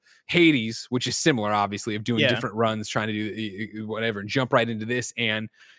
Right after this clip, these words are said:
Speaker 1: enjoy it for not completely different reasons, but way more for me about the narrative, it's, uh, the narrative in the world that's surrounding it.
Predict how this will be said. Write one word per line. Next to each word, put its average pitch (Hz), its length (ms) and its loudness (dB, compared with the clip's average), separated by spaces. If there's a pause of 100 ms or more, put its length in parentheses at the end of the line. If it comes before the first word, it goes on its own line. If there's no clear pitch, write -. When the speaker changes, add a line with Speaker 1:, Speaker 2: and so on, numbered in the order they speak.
(120)
Speaker 1:
enjoy 147 500 4
it 147 240 2
for 127 720 4 (340)
not 196 240 4
completely 185 480 2
different 151 280 4
reasons, 131 500 0
but 120 320 2 (180)
way 160 300 6
more 165 200 6
for 139 180 2
me 135 200 0
about 110 440 2
the 104 480 2 (300)
narrative, 143 460 4
it's, - 280 -4 (120)
uh, 135 80 2
the 120 360 -4
narrative 139 320 4
in 123 80 -2
the 113 60 0
world 113 260 0
that's 107 120 -6
surrounding 104 600 -2
it. 85 80 -20